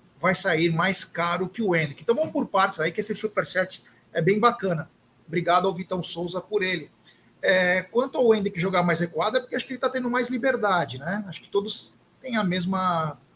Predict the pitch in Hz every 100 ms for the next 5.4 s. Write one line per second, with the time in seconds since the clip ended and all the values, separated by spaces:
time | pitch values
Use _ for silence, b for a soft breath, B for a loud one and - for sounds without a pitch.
0 | _ _ 175 196 202 220 220 220 175 156
1 | b b b - 170 196 202 202 196 196
2 | 190 196 190 156 180 190 208 170 165 214
3 | 226 147 160 196 220 214 220 196 214 214
4 | 196 233 185 - 254 262 240 190 202 190
5 | 160 185 226 -